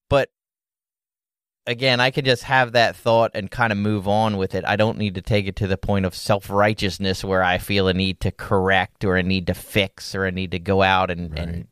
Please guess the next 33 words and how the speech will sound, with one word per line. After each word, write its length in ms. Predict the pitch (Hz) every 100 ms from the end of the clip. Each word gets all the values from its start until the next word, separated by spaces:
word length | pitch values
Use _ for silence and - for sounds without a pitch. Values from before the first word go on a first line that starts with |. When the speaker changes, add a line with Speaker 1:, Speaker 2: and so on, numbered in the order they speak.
| _
Speaker 1:
go 200 | 110 101
against. 640 | 92 87 95 95 98 - -
And 140 | 110
I 40 | 110
guess 300 | 113 - -
with, 160 | 110 101 _ _
back 220 | 92 95
to 100 | -
the 100 | 95
traditions, 480 | 90 104 120 - 101
like, 160 | 98 -
that's 220 | 98 -
what 80 | 98
I 80 | 92
learned 360 | 95 95 92
in 200 | 90 87 - _ _ _ _
N 220 | - 101 101
A 340 | 147 139 110
is 180 | 98 -
that, 200 | 101 101 _ _ _ _ _ -
you 120 | 113
know, 120 | 110
these 200 | 123 180
groups 280 | - 185 -
can 180 | - 151
do 200 | 143 208
that 240 | 104 92
stuff. 360 | - 104 98 110
And 80 | 104
if 100 | 117
I 160 | 131
don't 220 | 147 147
ag-, 140 | 123